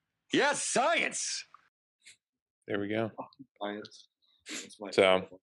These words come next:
Speaker 2: no, we're, it's, yeah, it's big, big for me. Um, I've taken this master's in education and higher education, and I am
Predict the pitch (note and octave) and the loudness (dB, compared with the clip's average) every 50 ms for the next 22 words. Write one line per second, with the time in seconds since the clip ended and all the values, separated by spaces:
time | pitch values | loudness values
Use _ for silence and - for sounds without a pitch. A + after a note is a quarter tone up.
0 | _ _ - A2 A2 A2 A2+ C3+ D#3+ E3+ - - G2+ - - - - B2+ - - | _ _ 4 6 6 8 8 8 8 6 4 2 0 -2 0 0 0 0 0 -2
1 | - - C#3 D#3+ D3+ G2+ - - - - _ - C3 C3 A#2 A2+ - B2+ C3+ C3+ | 2 6 6 6 6 6 2 -4 -12 -4 _ 4 4 4 2 0 2 2 2 2
2 | - B2+ A2 A2 A2+ B2 C3+ C3 - - G2+ G2 G2+ G2 F#2+ F#2+ F#2+ F#2+ F#2 G2 | 0 0 0 2 0 0 -2 -4 -6 -4 -2 0 0 2 0 0 -2 -2 -4 -8
3 | - _ _ _ _ _ _ - - F#2 G2 G2 - - - A#2 A#2+ A#2 C3 A#2+ | -14 _ _ _ _ _ _ -2 0 0 0 0 -2 0 2 2 2 2 2 2
4 | A#2 B2 A#2 - - - A#2+ A#2+ A2+ A#2+ A#2+ - B2+ B2+ B2 B2+ C3 C3+ C3 B2+ | 2 0 0 0 -4 0 4 4 6 6 6 6 6 8 8 8 8 6 4 2
5 | A#2 A2+ A2+ - A#2 A2+ A#2+ A2+ - E3+ E3+ B2 - C3 B2 A#2 A2 G#2+ A2+ A#2 | 2 2 2 2 2 0 0 2 4 4 4 4 2 -2 -4 -2 0 2 2 4
6 | A#2+ A#2 A2+ A2+ - C3 C3+ - F#3+ F#3 F3 - - A2 G#2+ F#2+ A2 A2 G#2+ G#2+ | 4 2 2 4 4 4 6 4 2 0 0 0 0 0 2 2 2 2 2 0
7 | A2 G#2+ G#2+ G#2+ G#2+ | 0 0 0 -2 -4